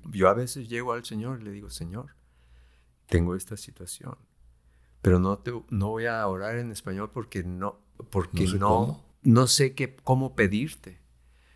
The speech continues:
Speaker 1: Pero yo creo que si yo oro en el Espíritu, tu Espíritu intercede por mí con una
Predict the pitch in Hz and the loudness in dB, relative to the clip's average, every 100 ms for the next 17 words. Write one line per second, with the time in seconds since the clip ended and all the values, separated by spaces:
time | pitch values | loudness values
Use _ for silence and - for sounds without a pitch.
0 | _ _ 95 98 101 135 135 147 110 - | _ _ 4 6 4 0 0 -4 -6 -10
1 | - _ _ _ _ _ _ _ - 98 | -20 _ _ _ _ _ _ _ -2 0
2 | - 92 101 117 123 120 113 104 - 120 | 2 2 4 4 2 -6 -10 -12 -6 -6
3 | 101 - - _ _ _ _ _ - - | -6 -12 -20 _ _ _ _ _ -20 -20
4 | - - 90 - - 120 113 120 107 101 | -20 -2 0 0 2 2 2 -6 -4 -2
5 | - 107 101 98 92 92 117 135 - _ | -2 -4 -8 -10 -14 -12 -12 -14 -20 _
6 | _ _ - 92 90 95 98 101 95 | _ _ 2 4 4 0 -8 -10 -14